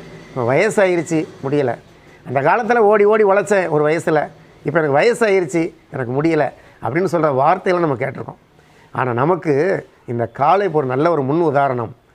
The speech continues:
என்ன உதாரணம்? "நாற்பது வயதுல நான் எதை சாதித்தேனோ, அதே காரியத்தை எண்பத்தைந்து வயதிலும் நான் சாதிப்பேன்." ஏன்? ஒரே ஒரு காரணம்தான், கர்த்தர் என்னோடு கூட இருக்கிறார். ஒருவேளை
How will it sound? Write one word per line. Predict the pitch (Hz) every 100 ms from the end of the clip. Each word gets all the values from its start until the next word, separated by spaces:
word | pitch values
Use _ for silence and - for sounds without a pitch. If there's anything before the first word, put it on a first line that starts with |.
| _ _ -
என்ன | 120 214 233
உதாரணம்? | 208 185 175 180 170 180 190 196 - _ -
"நாற்பது | 107 139 190 185 208 190
வயதுல | 202 214 220 233 254 - _
நான் | 143 135
எதை | 147 202
சாதித்தேனோ, | - 170 175 151 170 151 160 233 - - _
அதே | 98 110 156 190
காரியத்தை | 165 151 147 - 139 120 _ _
எண்பத்தைந்து | 113 139 190 196 190 175 156
வயதிலும் | 160 180 233 151 - _
நான் | 120 117 -
சாதிப்பேன்." | 156 175 147 156 110 - _ _ _ -
ஏன்? | 113 175 247 294 285 _ _
ஒரே | 131 196
ஒரு | 247 208
காரணம்தான், | 175 165 156 143 131 - _ _
கர்த்தர் | - 160 - 233
என்னோடு | 190 151 151
கூட | 139 127
இருக்கிறார். | 113 110 101 - _ _ _
ஒருவேளை | 107 110 135